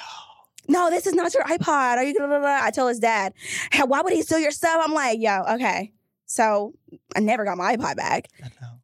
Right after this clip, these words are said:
Speaker 1: I think I
Speaker 2: Ten,
Speaker 1: broke it.
Speaker 2: fifteen years later, he finally confesses.
Speaker 1: I said, Yeah, bro, I stole
Speaker 2: By the way, that
Speaker 1: stole
Speaker 2: was
Speaker 1: that.
Speaker 2: your iPod that I
Speaker 1: That
Speaker 2: stole.
Speaker 1: w-, that was definitely yours.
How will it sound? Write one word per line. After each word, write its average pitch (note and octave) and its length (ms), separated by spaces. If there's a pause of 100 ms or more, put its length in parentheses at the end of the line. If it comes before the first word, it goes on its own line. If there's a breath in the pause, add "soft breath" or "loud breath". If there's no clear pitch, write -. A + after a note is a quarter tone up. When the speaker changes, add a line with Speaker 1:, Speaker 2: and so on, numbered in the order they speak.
(100)
Speaker 1:
I - 40
think E4 200
I E4 160
Speaker 2:
Ten, B3 140
Speaker 1:
broke C3+ 220
it. D#4 40
Speaker 2:
fifteen D#4 500
years D4 240
later, C4 380 (480 soft breath)
he E4+ 160
finally B3 320
confesses. A#3 680 (100)
Speaker 1:
I F#3+ 60
said, A3 160
Yeah, G#3+ 180
bro, F3+ 140
I G#3+ 100
stole A#2+ 300 (160)
Speaker 2:
By B3+ 160
the B3+ 80
way, B3+ 160
that B3+ 140
Speaker 1:
stole A3+ 120
Speaker 2:
was A#3+ 200
Speaker 1:
that. C4+ 40
Speaker 2:
your C#4 100
iPod A#3+ 360
that G#3+ 120
I G#3 120
Speaker 1:
That C#3 100
Speaker 2:
stole. F#3 140
Speaker 1:
w-, D3 380
that C3 120
was B2+ 120
definitely A#2+ 280
yours. A2+ 400